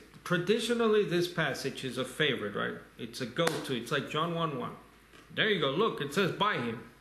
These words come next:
Jesus is the creator. Um,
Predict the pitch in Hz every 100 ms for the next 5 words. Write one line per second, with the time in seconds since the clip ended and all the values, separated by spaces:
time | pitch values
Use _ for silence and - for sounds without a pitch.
0 | - - - - - - - 113 160 175
1 | 190 151 147 - 139 220 214 - 190 180
2 | 123 - - - - - - - - -
3 | - - - - - - - - 151 151
4 | 147 147 117 -